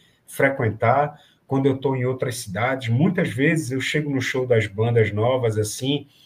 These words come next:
e a galera diz, "Não, meu irmão, não precisa pagar, não." Eu digo: não, cara, eu não saí de casa pra não pagar dez, quinze,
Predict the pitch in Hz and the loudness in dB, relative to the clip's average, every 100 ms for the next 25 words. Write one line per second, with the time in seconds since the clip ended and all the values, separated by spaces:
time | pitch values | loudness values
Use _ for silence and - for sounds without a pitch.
0 | _ - - - - 120 139 143 143 143 | _ -20 -20 -20 -10 2 4 6 6 4
1 | 139 147 226 226 175 156 156 156 180 196 | 0 0 2 4 4 4 4 2 -2 0
2 | - 175 170 160 143 147 147 147 165 160 | 2 2 2 2 2 0 -2 0 0 -2
3 | 120 110 117 127 - 143 156 156 156 113 | 0 0 -2 -6 -2 0 0 -2 -4 -4
4 | 139 151 151 139 135 143 117 117 131 123 | -4 -4 -4 -4 -2 -2 -2 0 -2 -4
5 | - 135 160 160 - 127 156 156 | 2 4 4 -2 -6 -4 -4 -4